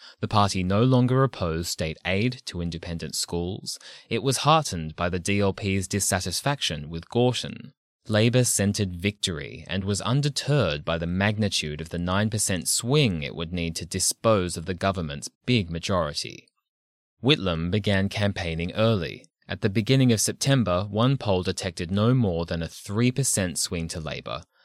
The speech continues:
but another, a little later, showed fifty-one percent of Liberal supporters favouring Labor's health scheme. The Sydney Morning Herald said Whitlam's policy speech on the first of October had a freshness and reforming vigour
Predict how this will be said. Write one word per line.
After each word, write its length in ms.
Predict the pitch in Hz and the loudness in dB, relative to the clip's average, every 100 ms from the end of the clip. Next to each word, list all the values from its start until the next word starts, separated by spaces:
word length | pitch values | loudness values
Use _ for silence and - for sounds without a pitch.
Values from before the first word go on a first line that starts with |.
| _ | _
but 200 | - 107 | -2 2
another, 520 | 101 104 127 82 85 - | 4 4 4 2 0 -2
a 80 | 98 | -2
little 280 | 101 92 85 | 0 0 0
later, 520 | 101 156 - 76 98 | 4 4 2 -4 -4
showed 320 | - 92 92 | -2 -2 -2
fifty-one 720 | - 160 - 151 113 117 131 | -2 -4 -2 0 2 4 2
percent 400 | 117 - 85 85 | 0 0 -2 -4
of 120 | 87 | -6
Liberal 380 | 87 120 151 143 | 0 0 2 0
supporters 680 | - 95 - 78 - 90 - | 0 -4 -6 -8 -4 -4 -4
favouring 720 | - 120 143 131 87 78 98 | 0 4 4 2 0 -2 -4
Labor's 380 | 98 92 95 104 | -2 0 0 -2
health 240 | - 127 127 | 0 -2 0
scheme. 580 | - - 69 64 - - _ _ _ - - _ | -2 -4 -8 -10 -16 -20 _ _ _ -20 -20 _
The 80 | 110 | 0
Sydney 300 | - 147 165 | 2 4 6
Morning 300 | 147 127 113 | 6 6 6
Herald 460 | 107 104 85 82 80 | 4 2 2 0 0
said 240 | 95 90 | 0 0
Whitlam's 400 | 95 92 98 95 | -2 -2 -2 -2
policy 480 | - 113 104 - 80 | -2 -2 0 -2 -4
speech 420 | - 73 73 - | -8 -8 -8 -6
on 80 | 82 | -6
the 80 | 78 | -6
first 380 | - 110 110 | -2 -2 -2
of 80 | 90 | -4
October 520 | 80 - - 95 82 | -6 -6 -4 -4 -4
had 200 | - 90 | -6 -8
a 40 | 82 | -8
freshness 760 | - - 117 - 71 - - - | -4 0 2 0 -4 -6 -8 -6
and 180 | 90 | -6
reforming 640 | 95 92 - 113 110 92 85 | -4 -6 -2 0 0 0 -2
vigour 400 | 92 87 50 | -4 -4 -8